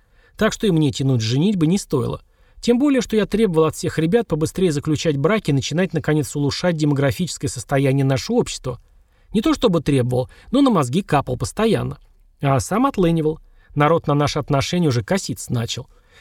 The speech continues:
Так что я твердо решил заключить официальный брак с Ингой и Кини. Понимаю, что брак с Кини — это не очень хорошая затея, и она мне потом аукнется, но ничего поделать с собой не мог. Как я буду смотреть в глаза Кини, если женюсь только на Инге? Да я сам себя изведу.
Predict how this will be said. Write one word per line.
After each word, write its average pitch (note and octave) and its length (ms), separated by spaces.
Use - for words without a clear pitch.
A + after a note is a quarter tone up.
Так C#4+ 140
что - 140
я F3+ 120
твердо E3 340
решил C#3+ 240
заключить C3 480
официальный C3+ 500
брак G#3+ 380
с - 200
Ингой F#3+ 240
и A3 80
Кини. B2+ 400
Понимаю, G3 340
что - 160
брак C3+ 260
с - 80
Кини — F#3+ 280
это C#3+ 120
не E3 100
очень C3 240
хорошая C3+ 420
затея, F#3 400
и D3 100
она C#3 220
мне C3+ 140
потом C3+ 320
аукнется, C#3+ 600
но C4+ 100
ничего A#3+ 320
поделать C#3 440
с - 20
собой B2 280
не F#3+ 100
мог. - 280
Как F3 180
я D3+ 80
буду C#3+ 200
смотреть C#3 400
в - 20
глаза C3 340
Кини, A3+ 320
если C3 260
женюсь C3 320
только C3 300
на G#3 160
Инге? A#2+ 320
Да C#3 80
я C#3+ 100
сам A3 240
себя D#3 260
изведу. B2 420